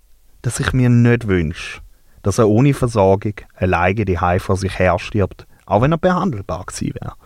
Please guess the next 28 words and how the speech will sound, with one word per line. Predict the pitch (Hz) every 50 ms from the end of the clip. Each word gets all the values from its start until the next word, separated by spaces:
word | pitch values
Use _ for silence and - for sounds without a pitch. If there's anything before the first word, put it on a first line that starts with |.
| - - - - - - _ _ - - _ _ _ _ _ _ _ _ _
Weil | 113 127 143 -
etwas | - 190 226 - _ 254 208 - -
müssen | 147 139 143 160 175 180
wir | 170 156
da | 135 - 127 127 135 143
noch | 135 123 127 117
ganz | - 113 113 117 127 127 -
klar | - - - 101 90 87 85 87
machen. | 85 - - 101 - - - - _ _ _ _ - - _ _ _ _ _ -
Überlegungen, | 135 139 175 165 185 202 220 226
die | 185 208
in | 190 180 175 165 147 156 165 180
Richtung | - - 175 151
von | - - 156
der | 151
Verweigerung | - - 135 123 117 113 123 143 160 - 175 160 165 156
von | - - 139 131
medizinischer | 127 120 117 113 - - - 160 165 185 190 - - 156
Versorgung | 131 - 123 107 - 135 117 131 147 151 135 139 _
gehen, | - 107 104 90 80 78
sind | - - 127 143 165 -
eine | - 139
Folge | - - - 110 113 113 110 107 - - - _ _
vom | - - - 139 139 127 123
Mangel | 127 110 98 87 71 60 - - _ _ _ _ _ _ _
an | - 98
dieser | 87 82 82 80
Versorgung. | - - - - 73 73 - - - -